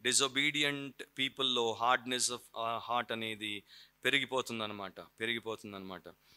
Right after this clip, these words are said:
కఠినంగా వారి హృదయము కఠినపరచబడుతుంది. అట్లా ఉన్నప్పుడు ఇంకా చాలా డేంజర్ అది.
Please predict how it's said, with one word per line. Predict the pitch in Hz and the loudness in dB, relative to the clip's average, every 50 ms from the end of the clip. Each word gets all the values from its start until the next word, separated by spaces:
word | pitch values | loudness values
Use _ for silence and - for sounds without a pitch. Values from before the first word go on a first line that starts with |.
| _ _ _ _ - | _ _ _ _ 0
కఠినంగా | - 117 - 131 135 135 135 135 135 131 131 127 127 127 120 - - - - - - - - - | 2 2 4 4 6 6 6 4 2 2 4 6 6 6 6 2 -2 -10 -20 -20 -20 -20 -6 2
వారి | 113 113 113 117 | 4 6 6 4
హృదయము | 107 104 113 113 117 127 123 120 117 113 113 110 110 - - _ - | 2 -2 0 2 6 6 6 6 4 0 -2 -4 -6 -10 -14 _ -2
కఠినపరచబడుతుంది. | 117 107 117 117 117 113 - 113 107 - - - 101 104 104 101 - 110 110 | -2 0 0 0 0 2 2 2 4 4 4 4 4 2 -2 -2 -2 0 0
అట్లా | 110 - - 127 | 2 4 4 4
ఉన్నప్పుడు | 131 131 131 139 135 - 143 127 | 4 6 4 2 2 2 0 0
ఇంకా | 127 113 120 113 110 107 - - - - - _ _ - - 123 | 2 2 4 4 4 2 0 -4 -18 -20 -20 _ _ 0 2 4
చాలా | 120 117 | 6 6
డేంజర్ | 113 107 98 120 120 120 117 113 104 104 92 | 4 4 4 4 6 6 4 2 0 -2 -4
అది. | 90 78 80 | -6 -8 -10